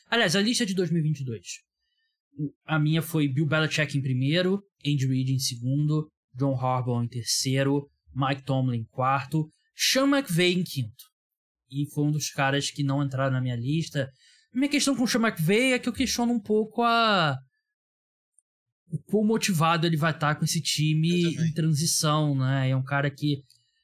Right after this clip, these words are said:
Speaker 1: quase se aposentou, né? Se aposentou entre aspas. Ele ia sair alguns anos, depois ia voltar pra, pra outro time. Eu tenho minhas dúvidas se ele vai ficar a longo prazo nessa reconstrução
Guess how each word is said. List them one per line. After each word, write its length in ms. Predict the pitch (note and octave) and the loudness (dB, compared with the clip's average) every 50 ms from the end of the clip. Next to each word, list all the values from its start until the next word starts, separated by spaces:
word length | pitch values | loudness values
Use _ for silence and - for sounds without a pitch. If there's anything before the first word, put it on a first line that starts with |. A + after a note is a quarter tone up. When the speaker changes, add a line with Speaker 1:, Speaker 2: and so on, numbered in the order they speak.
| _ _ _ _ _ | _ _ _ _ _
Speaker 1:
quase 640 | _ - F3+ F#3 G3 G3 E3 E3+ D#3 C3+ A2+ G#2 G2+ _ _ | _ 0 2 2 2 2 2 2 2 0 0 -4 -8 _ _
se 180 | _ - - D3+ | _ -6 -6 -4
aposentou, 680 | C3 C#3 D3 C3 D3 C#3 B2+ C3+ D3 D3 C#3 B2 A#2 A#2+ | -2 0 0 0 2 0 0 -2 0 0 0 0 0 0
né? 380 | A#2 A#2 A#2 A#2 A#2 A#2 A2+ - - | 0 0 0 0 0 0 -2 -4 -6
Se 120 | D#3 - A3+ | -10 -4 -2
aposentou 300 | C#4+ C#4 C#4 B3 C4+ C#4 | 0 0 2 2 2 0
entre 140 | B3 B3 | 2 0
aspas. 260 | G#3 C3+ B2 - C3+ D3+ | -2 -2 -2 -4 -4 -4
Ele 140 | A3+ A#3 | -2 -2
ia 80 | B3+ A#3+ | -2 -2
sair 260 | - - A#3+ G#3+ G#3 | 0 0 2 2 2
alguns 260 | G3 F#3+ F#3 F#3 D#3 | 0 0 0 0 0
anos, 220 | D3 D3+ D#3+ E3 D3+ | 0 0 0 0 -2
depois 220 | D3+ C#3 C#3 C#3 C#3 | -2 -4 -4 -4 -2
ia 60 | C3+ | -2
voltar 420 | B2+ B2 A#2 - - A#2+ B2 A#2+ A#2 | -2 -2 -2 -2 -4 -2 -2 -2 -2
pra, 240 | - B2 A#2 A2+ - _ _ _ _ _ _ | -2 -4 -4 -4 -6 _ _ _ _ _ _
pra 120 | _ C3 B2+ | _ -2 -2
outro 160 | A#2 C3+ B2 | 0 -2 -2
time. 640 | - - - C#3 D3 D3+ D#3+ E3 E3 E3 E3 E3+ - _ _ _ _ _ - | -2 -2 0 0 2 2 2 2 2 0 -2 -4 -8 _ _ _ _ _ 0
Eu 140 | F#3 G3 | 0 0
tenho 180 | G3 - A3+ G#3+ | 2 2 0 2
minhas 240 | G#3 A3 G#3 E3 C#3 | 4 4 2 2 2
dúvidas 360 | C3+ F#3 F#3 D#3 D3 E3 - | 2 2 2 2 2 0 0
se 100 | - E3+ | 0 0
ele 100 | E3 D#3+ | 2 2
vai 280 | C#3 B2 D3 D3 D3+ D3+ | 2 2 2 2 0 0
ficar 300 | - D3+ - - D3 C#3+ | -2 -8 -4 0 0 2
a 40 | |
longo 340 | D3 C#3 C#3 C#3 C#3 C3+ C3+ C3 | 2 2 2 2 0 0 -2 -2
prazo 320 | - C3 B2+ B2+ C3 A2+ | -2 -2 0 0 0 0
nessa 180 | A#2+ C3 C3 C3+ | -2 -4 -2 -2
reconstrução 840 | B2+ B2 B2+ C3 C3+ B2 - C3 A#2+ - - - B2 A#2+ A#2+ A#2+ | -2 -4 -2 -2 -4 -4 -2 -4 -6 -4 -2 -2 0 0 -2 -2